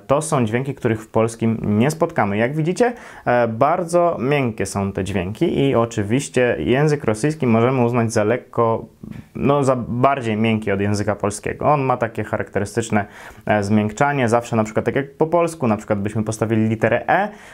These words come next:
to po rosyjsku najczęściej w takich wyrazach postawimy, e, jotowaną E, czyli je. No i też te dźwięki, o których ja wspomniałem, czyli na przykład sia,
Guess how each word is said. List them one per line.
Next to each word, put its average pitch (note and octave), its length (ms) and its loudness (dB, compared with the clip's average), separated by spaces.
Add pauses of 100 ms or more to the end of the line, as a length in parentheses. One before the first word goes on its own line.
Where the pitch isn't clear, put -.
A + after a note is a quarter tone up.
(140)
to A3+ 260 2
po C#3 200 0
rosyjsku C#3 760 0 (100)
najczęściej D3 680 0
w - 40 -12
takich G#2+ 300 -4
wyrazach A2+ 340 0
postawimy, G#2+ 540 0 (360)
e, G2+ 600 0
jotowaną G#2+ 720 2
E, G#2 140 0
czyli G2+ 360 -2
je. G#2 160 2 (340)
No C#3+ 80 4
i E3 60 0
też E3+ 140 2
te E3 120 4
dźwięki, D#3+ 280 2
o D3 60 2
których C#3+ 240 0
ja C3+ 80 2
wspomniałem, B2+ 480 0
czyli A#2 140 -2
na A2+ 60 2
przykład A2 320 -2
sia, D#3+ 420 0